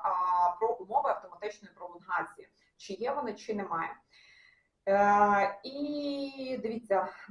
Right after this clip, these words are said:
далі. Е, якщо ви кладете гроші на депозит, то, звичайно, ви кладете їх під певний відсоток.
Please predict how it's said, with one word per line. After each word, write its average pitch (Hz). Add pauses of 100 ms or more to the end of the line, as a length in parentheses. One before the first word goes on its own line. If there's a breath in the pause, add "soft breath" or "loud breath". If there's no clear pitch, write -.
далі. 175 (240)
Е, 180
якщо 214
ви 370
кладете 277
гроші 233
на 240
депозит, 170
то, 220
звичайно, -
ви 247
кладете 240
їх 214
під -
певний 214
відсоток. 165